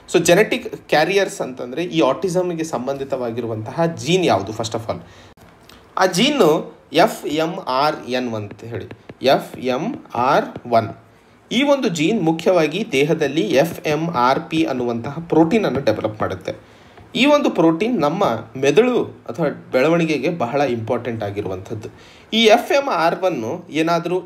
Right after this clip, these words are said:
ಇಲ್ಲದೆ ಇದ್ದಿದ್ದಲ್ಲಿ ಅಥವಾ ಇದು ಸರಿಯಾಗಿ ಬೆಳೆದೇ ಇದ್ದಿದ್ದಲ್ಲಿ ಈ ಎಫ್ ಎಂ ಆರ್ ಪಿ ಬೆಳೆಯಲ್ಲ. ಎಫ್ ಎಂ ಆರ್ ಪಿ ಬೆಳೆದೇ ಇದ್ದಿದ್ದಲ್ಲಿ brain development ಆಗಲ್ಲ. ಇದನ್ನೇ fragile ಎಕ್ಸ್ syndrome ಅಂತ ಕರಿತೀವಿ.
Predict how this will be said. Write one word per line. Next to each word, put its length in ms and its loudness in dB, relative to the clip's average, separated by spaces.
ಇಲ್ಲದೆ 280 2
ಇದ್ದಿದ್ದಲ್ಲಿ 480 -6
ಅಥವಾ 160 0
ಇದು 220 2
ಸರಿಯಾಗಿ 600 2
ಬೆಳೆದೇ 280 6
ಇದ್ದಿದ್ದಲ್ಲಿ 520 -4
ಈ 80 2
ಎಫ್ 200 4
ಎಂ 140 0
ಆರ್ 120 0
ಪಿ 100 -6
ಬೆಳೆಯಲ್ಲ. 340 -2
ಎಫ್ 180 4
ಎಂ 120 2
ಆರ್ 120 4
ಪಿ 120 -2
ಬೆಳೆದೇ 340 0
ಇದ್ದಿದ್ದಲ್ಲಿ 560 -2
brain 340 0
development 580 -6
ಆಗಲ್ಲ. 260 -8
ಇದನ್ನೇ 380 4
fragile 460 0
ಎಕ್ಸ್ 240 -4
syndrome 460 -8
ಅಂತ 180 -12
ಕರಿತೀವಿ. 540 -10